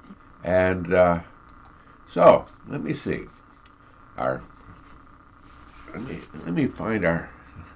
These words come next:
we're a little, little discombobulated this morning, but not bad. Not bad. Yeah, page eighty-seven. There we go.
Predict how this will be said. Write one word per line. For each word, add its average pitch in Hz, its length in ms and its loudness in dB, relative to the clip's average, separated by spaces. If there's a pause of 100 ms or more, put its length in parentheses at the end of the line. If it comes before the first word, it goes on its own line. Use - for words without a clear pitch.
(920)
we're 90 100 -4
a 92 60 2
little, 85 280 2 (520)
little 226 440 10
discombobulated 64 1080 0
this 64 200 -10
morning, 85 300 -6
but 170 120 -6
not 185 280 0
bad. 113 360 -6 (520)
Not 117 240 -10
bad. 58 340 -6 (1040)
Yeah, 78 560 -4 (220)
page - 440 -18
eighty-seven. 78 1300 -10 (400)
There - 220 -8
we 60 160 -8
go. 90 400 -4